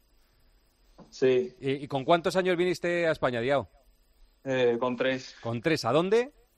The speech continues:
Speaker 1: A Badajoz.
Speaker 2: A Badajoz. ¿Y allí hasta cuántos años?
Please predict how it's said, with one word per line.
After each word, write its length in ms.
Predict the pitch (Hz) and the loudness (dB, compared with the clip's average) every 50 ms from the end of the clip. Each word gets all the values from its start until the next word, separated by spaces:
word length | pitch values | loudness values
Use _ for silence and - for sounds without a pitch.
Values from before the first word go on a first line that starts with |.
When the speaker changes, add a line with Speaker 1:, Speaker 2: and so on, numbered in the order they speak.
| _ _ _ _ _ _ _ _ _ _ _ _ _ - _ | _ _ _ _ _ _ _ _ _ _ _ _ _ -14 _
Speaker 1:
A 120 | - 123 120 | -4 -2 0
Badajoz. 440 | 120 117 117 117 - - 127 120 - _ | 0 0 -2 -2 -4 -6 -8 -8 -8 _
Speaker 2:
A 100 | - 120 | 0 2
Badajoz. 1120 | 127 131 127 131 127 135 135 185 185 147 - - - _ - - - - - - - - - - | 4 4 4 4 0 2 2 2 2 2 0 -10 -20 _ -18 -18 -18 -18 -16 -18 -18 -16 -14 -8
¿Y 100 | 110 117 | -4 -4
allí 180 | 120 123 147 | -2 0 0
hasta 240 | 175 170 - 175 170 | 0 0 2 0 0
cuántos 320 | 151 170 165 160 170 156 156 | 0 0 0 0 -2 0 0
años? 360 | 143 120 104 90 87 - | 0 -2 -2 -6 -10 -12